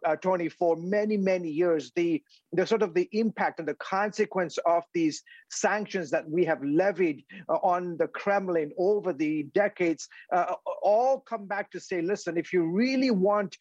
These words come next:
to put a hurting, uh, on Moscow, you have got to go after these so-called oligarchs." Those are the wealthiest of the wealthiest, uh, i-, in the Russian society, and they all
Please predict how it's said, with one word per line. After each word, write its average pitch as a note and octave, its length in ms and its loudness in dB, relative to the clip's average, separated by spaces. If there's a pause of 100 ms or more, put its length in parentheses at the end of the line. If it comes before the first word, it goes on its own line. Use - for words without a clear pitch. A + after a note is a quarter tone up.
(280)
to G#3 100 2
put G#3+ 280 0
a D#3+ 100 2 (140)
hurting, F#3+ 440 0 (240)
uh, E3+ 160 2
on F#3 260 0
Moscow, F#3 480 -2
you E3 200 -2
have F3 280 -2
got G3 300 -2
to G#3+ 120 -6
go F3 440 0 (240)
after G3 300 -2
these E3 280 -6
so-called F3+ 400 0 (120)
oligarchs." E3+ 640 0
Those G#3 240 2
are G#3 160 -2
the E3+ 240 0 (180)
wealthiest A3+ 800 2
of F#3+ 120 -4
the F3 100 0
wealthiest, F3 720 -2 (220)
uh, D#3+ 220 2
i-, F3+ 180 0
in F#3 160 0
the E3 100 2
Russian F3+ 400 -2
society, E3+ 680 -2
and D3+ 160 0
they F#3 180 2
all A#3 520 2